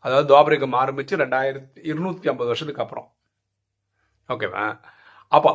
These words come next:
அவங்களுக்கும் அறுபத்தி மூணு ஜென்ம பக்தி இருக்காது, பிறவி இருக்காது. கிறிஸ்டியானிட்டி பாத்தீங்கன்னா அங்கிருந்து ஒரு ஐந்நூறு வருஷம், அதாவது மேல இருந்து பார்க்கும்போது மூவாயிரம் வருஷம். அதனால தான் கிறிஸ்டியானிட்டிக்கு ரெண்டாயிரம் வருஷம், ரெண்டாயிரம் வருஷம்னு நம்ம சொல்றோம்.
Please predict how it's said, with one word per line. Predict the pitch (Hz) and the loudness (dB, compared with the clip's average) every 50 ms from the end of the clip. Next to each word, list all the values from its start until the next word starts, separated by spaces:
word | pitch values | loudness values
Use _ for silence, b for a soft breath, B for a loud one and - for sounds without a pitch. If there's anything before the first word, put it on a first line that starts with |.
| - 135 | 4 8
அவங்களுக்கும் | 147 185 226 247 240 247 240 214 - 254 254 233 202 | 10 10 10 10 6 4 2 2 0 -2 -2 -4 -4
அறுபத்தி | - 170 165 160 156 147 | -4 -2 -2 0 -2 -2
மூணு | 143 139 131 | -4 -4 -4
ஜென்ம | 123 123 127 127 120 | -4 -4 -6 -4 -4
பக்தி | 123 120 117 - 127 | -4 -6 -6 -6 -6
இருக்காது, | 117 107 - - 113 104 110 - _ _ _ _ _ _ _ _ _ _ | -6 -6 -2 -2 -2 -2 -4 -10 _ _ _ _ _ _ _ _ _ _
பிறவி | 156 151 165 156 | 2 4 6 6
இருக்காது. | 139 117 107 - 104 - - _ _ _ _ _ _ _ _ _ _ _ _ _ _ _ _ _ _ _ _ _ _ _ _ _ _ _ _ _ _ _ _ _ _ _ _ - | 4 4 2 -6 -10 -10 -12 _ _ _ _ _ _ _ _ _ _ _ _ _ _ _ _ _ _ _ _ _ _ _ _ _ _ _ _ _ _ _ _ _ _ _ _ -4
கிறிஸ்டியானிட்டி | 196 196 - - 240 226 220 208 214 | -4 0 6 8 8 8 8 4 4
பாத்தீங்கன்னா | 175 170 156 165 196 185 143 | 4 4 4 4 4 4 4
அங்கிருந்து | 135 147 175 175 180 165 143 113 107 - - - | 4 2 2 2 2 0 0 0 -6 -12 -10 -8
ஒரு | - 131 | -4 -2
ஐந்நூறு | 131 131 135 131 127 123 | -2 -2 -2 -4 -2 -2
வருஷம், | 120 - - 123 - - _ _ _ _ _ _ _ _ _ _ _ _ _ _ _ _ _ _ _ _ _ _ _ | -2 -2 -4 -12 -14 -14 _ _ _ _ _ _ _ _ _ _ _ _ _ _ _ _ _ _ _ _ _ _ _
அதாவது | - 120 123 127 139 151 143 | -6 -2 0 0 0 0 2
மேல | 127 131 147 156 160 | 4 6 6 8 8
இருந்து | 165 160 160 165 165 | 6 4 2 0 2
பார்க்கும்போது | 151 139 131 131 139 156 160 | 2 2 2 2 -4 -4 -4
மூவாயிரம் | 139 127 131 131 127 120 113 | -2 -2 -2 0 0 0 0
வருஷம். | 107 - 110 95 98 123 160 - - _ _ _ _ _ _ _ _ _ _ _ _ _ _ _ _ _ _ _ _ _ | -2 -2 -8 -6 -4 -4 -6 -6 -8 _ _ _ _ _ _ _ _ _ _ _ _ _ _ _ _ _ _ _ _ _
அதனால | 113 135 156 165 165 156 | 2 4 6 6 6 4
தான் | 185 196 190 | 2 0 0
கிறிஸ்டியானிட்டிக்கு | 165 - - 180 165 151 147 147 139 | -4 0 0 0 0 0 -2 -2 -2
ரெண்டாயிரம் | 135 139 139 135 131 | 2 2 2 2 0
வருஷம், | 123 123 127 123 | -2 -2 -2 -2
ரெண்டாயிரம் | 123 127 131 123 123 | 0 0 0 0 -2
வருஷம்னு | 139 - 147 143 131 | -4 -4 -8 -8 -8
நம்ம | 117 110 107 | -10 -10 -8
சொல்றோம். | - 113 107 110 - | -8 -10 -10 -10 -16